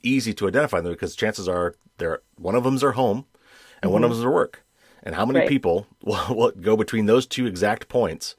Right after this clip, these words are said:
Speaker 1: on a given day, right? And,
Speaker 2: Yeah.
Speaker 1: you know, so, yeah.
Speaker 2: Absolutely. Yeah. Like, I live at the, so I, we work at, I, our office is in San Francisco. I work obviously in San Francisco.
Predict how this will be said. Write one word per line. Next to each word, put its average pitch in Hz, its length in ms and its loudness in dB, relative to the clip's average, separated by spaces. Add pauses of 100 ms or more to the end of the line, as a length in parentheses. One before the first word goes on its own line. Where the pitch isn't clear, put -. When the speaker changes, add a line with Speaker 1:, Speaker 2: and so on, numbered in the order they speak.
(480)
Speaker 1:
on 113 120 0
a 110 40 4
given 87 220 -2
day, - 340 -2 (180)
right? 92 260 -6
And, 95 220 -6
Speaker 2:
Yeah. 165 160 2
Speaker 1:
you 98 80 -6
know, 76 120 -8
so, 82 400 -2
yeah. - 140 -12 (1080)
Speaker 2:
Absolutely. 180 600 -2
Yeah. 180 240 6
Like, 208 160 6
I 233 140 6
live 233 200 6
at 226 100 2
the, 208 200 2 (180)
so - 160 -2
I, 180 240 4
we 208 160 0
work 185 220 2
at, 175 180 0
I, 175 220 0 (200)
our 180 140 2
office 185 280 -2
is 175 100 -10
in 190 80 -6
San 185 160 -8
Francisco. 160 400 -10
I 160 100 0
work 151 220 -2
obviously 156 400 -6
in 165 100 -8
San 156 140 -12
Francisco. 170 600 -4